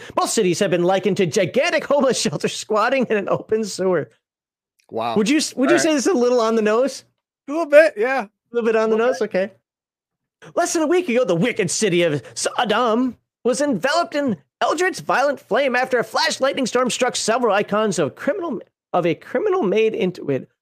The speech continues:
Speaker 1: A flash
Speaker 2: Several
Speaker 1: lightning
Speaker 2: icons
Speaker 1: storm.
Speaker 2: of a criminal made into a martyr who personified lawless behavior
Speaker 1: I
Speaker 2: before
Speaker 1: got
Speaker 2: his
Speaker 1: it.
Speaker 2: image
Speaker 1: Okay.
Speaker 2: was vaporized from above.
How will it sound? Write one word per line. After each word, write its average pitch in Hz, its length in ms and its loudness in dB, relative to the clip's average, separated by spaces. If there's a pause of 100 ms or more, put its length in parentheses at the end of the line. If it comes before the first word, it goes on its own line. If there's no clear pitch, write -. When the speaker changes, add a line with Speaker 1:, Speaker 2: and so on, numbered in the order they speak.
(1400)
Speaker 1:
A 147 80 -4
flash 143 240 -2
Speaker 2:
Several 214 180 2
Speaker 1:
lightning 196 260 4
Speaker 2:
icons 156 140 0
Speaker 1:
storm. 170 120 -4
Speaker 2:
of 160 100 -8
a - 40 -16
criminal 208 300 0
made 185 320 4
into 202 420 -6
a 165 120 -2
martyr 160 680 2 (300)
who 175 140 -8
personified 180 840 -2
lawless 165 380 -2
behavior 147 600 -4 (340)
Speaker 1:
I 196 80 2
Speaker 2:
before - 0 -
Speaker 1:
got 165 240 2
Speaker 2:
his 147 80 0
Speaker 1:
it. - 40 -6
Speaker 2:
image - 120 2
Speaker 1:
Okay. 135 180 -2
Speaker 2:
was 123 160 -14
vaporized 156 640 -2
from 143 160 -6
above. 120 320 -10